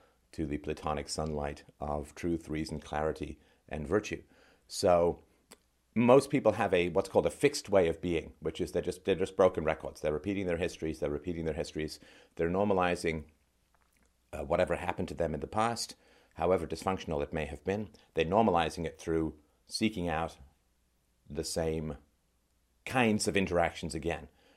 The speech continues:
You know, well, if you go to another country, uh, and, and they don't speak your language, you're likely gonna seek out other people who speak your language and create a little cultural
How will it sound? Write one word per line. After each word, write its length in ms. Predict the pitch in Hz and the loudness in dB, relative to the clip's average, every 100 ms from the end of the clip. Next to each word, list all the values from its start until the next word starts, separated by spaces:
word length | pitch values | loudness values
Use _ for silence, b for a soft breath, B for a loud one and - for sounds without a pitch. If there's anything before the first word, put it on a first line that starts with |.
| - | -4
You 100 | 95 | 0
know, 220 | 87 82 B | 2 0 B
well, 160 | 117 123 | 4 4
if 100 | 127 | 4
you 60 | 160 | 8
go 160 | 165 | 8
to 80 | 135 | 10
another 180 | 135 107 | 6 4
country, 540 | - 123 107 92 92 - | 4 2 2 -2 -2 0
uh, 260 | 85 85 92 | 2 2 0
and, 220 | 85 85 | -2 -2
and 180 | 90 82 | -4 -2
they 80 | 82 | 2
don't 220 | 92 80 | 0 0
speak 260 | - 87 | -2 0
your 120 | 87 85 | 2 4
language, 480 | 95 82 76 - | 2 2 -2 -2
you're 220 | 92 92 73 78 | 0 0 0 0
likely 320 | 98 104 95 | 4 4 2
gonna 200 | 87 80 | 0 -2
seek 280 | - 90 80 | -4 -6 -2
out 260 | 80 78 - _ _ | 0 -2 -8 _ _
other 200 | 98 90 | 0 0
people 260 | 82 85 85 | 0 -2 -2
who 100 | 110 | -4
speak 240 | - 85 | -2 -2
your 80 | 131 | 2
language 340 | 185 160 73 80 | 2 2 -4 -10
and 80 | |
create 360 | 80 85 76 76 | -6 -4 -2 -2
a 40 | |
little 160 | 76 76 | -4 -4
cultural 480 | 76 82 - 76 | -2 -4 -2 -8